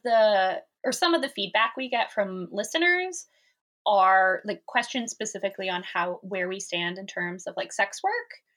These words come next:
and porn, and it's a very murky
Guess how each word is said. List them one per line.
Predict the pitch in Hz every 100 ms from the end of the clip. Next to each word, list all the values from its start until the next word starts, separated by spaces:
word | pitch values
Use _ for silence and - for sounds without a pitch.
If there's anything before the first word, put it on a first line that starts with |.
| _ _ _
and | 214 180 180
porn, | - 320 302 277 254
and | 214 196 196 185 - - _ _ _
it's | -
a |
very | 202 196 202
murky | 180 180 170 - 180 175 175 170